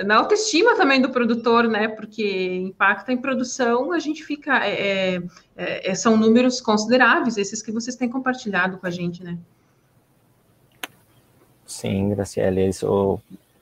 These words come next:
Speaker 2: a safra esse ano deixou a gente bastante, bastante preocupado, assim, a, a, o que a gente tem visualizado impactou muito na questão da sanidade, o,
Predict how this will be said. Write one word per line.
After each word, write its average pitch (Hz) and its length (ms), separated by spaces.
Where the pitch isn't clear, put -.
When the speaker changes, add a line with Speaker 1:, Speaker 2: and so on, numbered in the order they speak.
Speaker 2:
a 101 120
safra - 420
esse - 180
ano 113 600
deixou 117 420
a 113 60
gente 110 280
bastante, 104 1040
bastante 104 600
preocupado, 107 680
assim, 98 680
a, 95 540
a, 101 100
o 98 60
que - 140
a 120 60
gente 127 260
tem 117 400
visualizado 98 800
impactou 95 420
muito 110 340
na 95 120
questão 95 280
da 90 60
sanidade, 95 800
o, 92 200